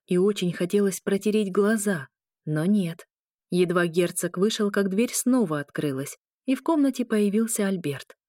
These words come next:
Де Грейстер его убьет, задушит голыми руками после случившегося! Как он вообще его на дуэль не вызвал еще? «Тише, тише!» беззаботно улыбнулся юноша.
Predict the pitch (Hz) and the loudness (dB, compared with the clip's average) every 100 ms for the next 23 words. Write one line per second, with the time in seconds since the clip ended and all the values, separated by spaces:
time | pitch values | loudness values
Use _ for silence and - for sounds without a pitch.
0 | _ _ _ _ - 214 190 214 220 - | _ _ _ _ 0 2 4 2 2 0
1 | 180 208 208 233 240 269 269 202 151 - | 0 2 4 2 2 2 2 0 -2 -10
2 | _ _ _ - 240 233 247 311 247 214 | _ _ _ 0 2 4 4 2 2 2
3 | 254 269 269 302 320 247 175 160 185 175 | 2 4 4 2 0 0 0 -2 -4 -2
4 | 226 - 269 - 190 - 165 151 - 151 | -2 0 0 2 0 0 -4 -4 -6 -8
5 | - _ _ _ _ 269 262 262 247 262 | -14 _ _ _ _ 0 2 2 4 2
6 | 262 254 226 220 220 214 226 214 214 202 | 0 2 2 2 2 2 2 2 2 2
7 | 208 185 196 202 202 202 185 _ _ _ | 0 0 2 0 0 -4 -6 _ _ _
8 | _ _ _ - 175 214 - 139 - 240 | _ _ _ -4 0 2 0 -4 -2 2
9 | 311 - 135 - _ _ _ _ _ - | 2 0 -4 -8 _ _ _ _ _ -8
10 | 143 156 160 165 240 214 185 180 170 180 | -2 2 2 0 0 0 0 0 0 0
11 | 180 - 170 156 147 131 - - - | 0 -2 -4 -4 -4 -6 -8 -12 -14